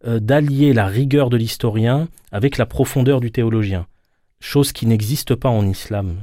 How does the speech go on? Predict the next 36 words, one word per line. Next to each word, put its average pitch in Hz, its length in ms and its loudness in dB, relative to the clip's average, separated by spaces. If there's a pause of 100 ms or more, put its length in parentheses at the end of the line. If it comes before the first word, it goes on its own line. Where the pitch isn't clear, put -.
(140)
euh, 90 180 -6
jusqu'à 92 340 -6
aujourd'hui, 87 540 -4
hein. 107 120 -4
Il 98 60 -4
y 90 60 -4
a, 87 60 -2
il 85 60 -4
y 92 40 0
a 98 40 2
eu 117 80 2
des 113 120 2
tentatives 104 560 -4
avec 92 180 -2
des 90 120 -6
grands 95 260 -2
noms, 120 260 0
hein, 113 100 -4
comme, 90 220 -6
euh, 87 320 -6
Nas-, 95 400 -6
Nasr 92 400 -6
Hamid 95 220 -4
Abu 87 200 -8
Zaid 104 440 -4
ou, 90 180 -6
euh, 87 180 -2 (540)
ou, 98 260 -2
euh, 87 200 0
Fazlur 98 480 -2
Rahman 101 580 -2
en, 87 560 -6 (540)
du 98 80 -8
côté 98 240 -6
chiite, 117 460 -6 (500)
mais 120 380 2